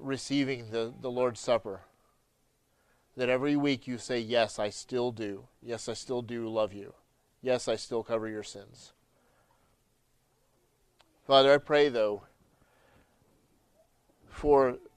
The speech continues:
anyone here whose heart is troubling him or her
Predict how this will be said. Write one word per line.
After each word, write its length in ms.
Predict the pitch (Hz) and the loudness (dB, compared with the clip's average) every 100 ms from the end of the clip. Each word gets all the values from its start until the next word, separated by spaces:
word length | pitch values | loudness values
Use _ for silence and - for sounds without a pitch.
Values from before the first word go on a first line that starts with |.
| - | -4
anyone 480 | 156 175 180 170 156 | -2 0 0 0 -2
here 520 | 135 151 143 123 107 _ _ _ _ _ _ _ _ _ _ - - _ | -4 -2 0 0 -4 _ _ _ _ _ _ _ _ _ _ -20 -20 _
whose 460 | - 151 151 135 - - _ _ _ _ - _ _ _ | -2 2 2 0 -14 -20 _ _ _ _ -20 _ _ _
heart 360 | _ - 160 175 | _ 2 4 4
is 140 | 160 127 | 0 -10
troubling 560 | - 151 147 139 135 | 0 6 8 6 2
him 260 | 117 131 123 | -2 -8 -8
or 60 | 113 | -6
her 360 | 117 113 107 | -2 -2 -4